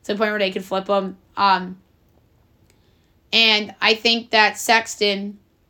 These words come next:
would be a nice young piece for the Clippers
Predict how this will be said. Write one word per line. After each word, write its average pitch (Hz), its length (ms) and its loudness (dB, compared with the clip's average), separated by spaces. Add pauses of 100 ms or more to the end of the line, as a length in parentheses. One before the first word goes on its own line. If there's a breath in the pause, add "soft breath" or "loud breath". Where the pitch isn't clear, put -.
(560)
would 214 200 -4
be 208 120 2
a 208 60 2
nice 214 500 -2 (200)
young 214 440 -4 (140)
piece - 540 -8 (1400)
for 208 460 -4
the 196 80 -12
Clippers 202 760 -4